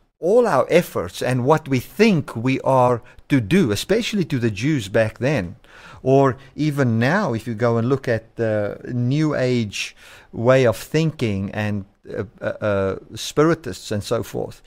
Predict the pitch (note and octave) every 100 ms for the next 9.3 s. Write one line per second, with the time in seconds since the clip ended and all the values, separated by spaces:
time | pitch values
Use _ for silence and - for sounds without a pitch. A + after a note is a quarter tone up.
0 | - - - - A#2+ C3 - - D#3+ D3
1 | - - C3 C3 - C#3 C3+ G2+ A#2 A#2+
2 | A#2 G#2+ G2+ - - C#3 C3 B2+ - -
3 | A2+ A#2 A#2+ A2+ G2 G2 G2 - A2 -
4 | B2 A2+ C3+ C3 C3 A2+ G#2+ C3 A2+ A2+
5 | B2 F2+ G#2 - - - - A#2 D3 D#3
6 | G#3 G#3 E3+ F#3+ - F#3 D#3+ A#2 C3 B2+
7 | F#2 F#2+ - C3 B2+ B2 D#3+ F#3+ F3+ C#3+
8 | C3+ C#3 C#3 A#2+ A2+ G#2+ A2+ C3 F#2+ F2+
9 | B2+ F#2 F2+